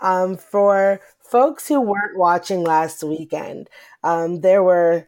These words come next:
upsets. There's, um, immense parity in the world of volleyball right now.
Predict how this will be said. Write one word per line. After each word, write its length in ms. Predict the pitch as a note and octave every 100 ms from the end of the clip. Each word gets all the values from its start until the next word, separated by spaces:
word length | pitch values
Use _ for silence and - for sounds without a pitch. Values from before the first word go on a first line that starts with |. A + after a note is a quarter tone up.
| _ -
upsets. 800 | C4+ - - A#3+ A3+ A3 - F3
There's, 540 | F#3 F3 F3 E3+ - -
um, 380 | E3+ E3 D#3+ - E3+
immense 400 | F3+ F#3+ C4+ -
parity 520 | A#3+ A3+ A3+ G#3+ G3+
in 260 | G3 F#3+ F#3
the 80 |
world 320 | F3 F#3 F#3+ F#3
of 100 | E3
volleyball 500 | F3 F#3 F3 F3 E3+
right 240 | E3+ D#3+
now. 440 | E3+ E3+ E3 E3